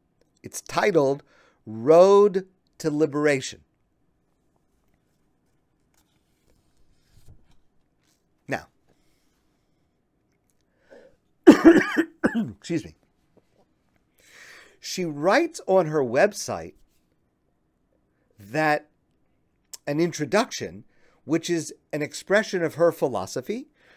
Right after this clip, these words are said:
She writes that, "I want you to understand what it is I'm trying to accomplish. This is my personal religion," she writes. "It is my goal to take you with me to my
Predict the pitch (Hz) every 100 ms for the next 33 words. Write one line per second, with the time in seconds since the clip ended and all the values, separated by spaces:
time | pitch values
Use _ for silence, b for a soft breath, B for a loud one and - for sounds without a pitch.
0 | b - 165 151 190 269 - - 135 143
1 | 139 - _ _ _ _ _ _ - 151
2 | 156 143 180 254 403 262 262 - - 170
3 | 165 156 - 185 190 214 208 165 165 160
4 | 156 156 185 202 - 151 143 - 165 170
5 | 175 151 156 151 - 196 185 - - -
6 | - _ _ _ _ _ _ _ _ _
7 | _ 104 104 208 208 - 175 190 196 190
8 | 180 - - 117 135 151 175 190 196 202
9 | _ - 190 190 - 180 175 170 - 139
10 | 170 190 254 104 73 78 _ _ - 104
11 | 95 95 185 - - - b b b b
12 | - 156 147 120 151 254 220 208 196 190
13 | 147 185 208 202 202 180 - 185 202 196
14 | 165 135 147